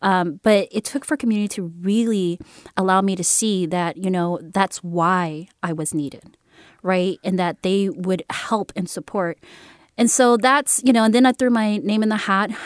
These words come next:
you know, saying, like, "Okay, well, you know, if that's, if, if you're willing to support me and if you feel like I can be best fit in this position, then I will try it."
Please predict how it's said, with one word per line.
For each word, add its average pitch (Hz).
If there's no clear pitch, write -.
you 214
know, 196
saying, 196
like, 185
"Okay, 254
well, 226
you 220
know, 208
if 202
that's, -
if, 202
if 202
you're 208
willing 214
to 226
support -
me 214
and 196
if -
you 196
feel 202
like 190
I 185
can 185
be 185
best 196
fit 208
in 196
this 190
position, 220
then 190
I 180
will 185
try 285
it." 175